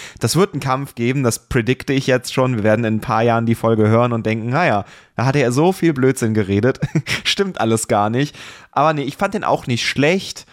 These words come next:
Ich, ähm, find nur, dass er sich am Ende halt wieder mit, mit zu viel Exposition so ein bisschen selbst ins Knie geschossen hat, aber ansonsten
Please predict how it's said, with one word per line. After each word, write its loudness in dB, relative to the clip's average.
Ich, -2
ähm, 2
find -2
nur, 0
dass 0
er 2
sich 0
am 0
Ende 2
halt 0
wieder -2
mit, -4
mit 0
zu 2
viel 2
Exposition -2
so 0
ein 0
bisschen 0
selbst 0
ins -6
Knie 2
geschossen 0
hat, 0
aber 0
ansonsten 0